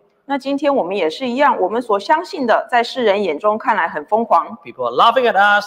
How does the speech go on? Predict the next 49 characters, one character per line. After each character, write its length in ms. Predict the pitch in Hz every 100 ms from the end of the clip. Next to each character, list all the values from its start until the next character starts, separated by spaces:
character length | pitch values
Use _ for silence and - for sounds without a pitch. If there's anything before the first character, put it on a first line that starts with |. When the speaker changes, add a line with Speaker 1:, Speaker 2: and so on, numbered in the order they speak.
| -
Speaker 2:
thinking 240 | 196 185 185
that 140 | 185
we 80 | 170
are 100 | 160
naive, 560 | 156 147 160 190 196 - -
we 180 | 165 160
are 60 | 156
believing 340 | 160 175 185
in 60 | 151
something 480 | 185 175 180 175
they 80 | 175
will 120 | 170
never 260 | 208 254 254
fulfill. 400 | 220 - 190 131 _ _ _
Speaker 1:
世 160 | - 294
人 180 | 247 240
常 180 | 240 247
常 200 | 254 254
嘲 240 | - 233
笑 180 | 339 247
我 80 | 165
们， 180 | 165 202
认 100 | 285
为 80 | 226
我 80 |
们 160 | 190 214
很 140 | 196
天 260 | 156 262 254
真， 320 | 254 240 247 - - -
我 80 |
们 140 | 208 262
相 200 | - 415
信 180 | 403 277
的 100 | 226
这 140 | 262
件 180 | 262 262
事 160 | 262 254
情 260 | 185 185
怎 140 | 202 170
么 100 | 247
可 140 | 202
能 140 | 170
会 120 | 254 254
成 240 | 196 190
就 200 | 269 208
呢？ 160 | 185 202
Speaker 2:
Uh, 200 | 101 101
they 240 | 131 135 131
are 280 | 135 127